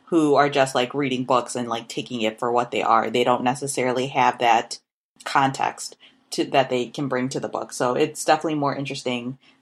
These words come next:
to, it would be more interesting to hear, like, if people are picking up Nancy, or if kids are picking up Nancy Drew now, what their experiences are.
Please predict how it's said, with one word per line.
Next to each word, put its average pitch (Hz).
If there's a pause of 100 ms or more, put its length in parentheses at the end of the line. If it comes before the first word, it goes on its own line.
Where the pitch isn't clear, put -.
(100)
to, 127
it 175
would 185
be 156
more 139
interesting 143
to 127
hear, 131
like, 117
if 156
people 131
are 123
picking 131
up 120
Nancy, 131
or 165
if 160
kids 143
are 135
picking 135
up 120
Nancy 120
Drew 120
now, 110 (200)
what 135
their 117
experiences 117
are. -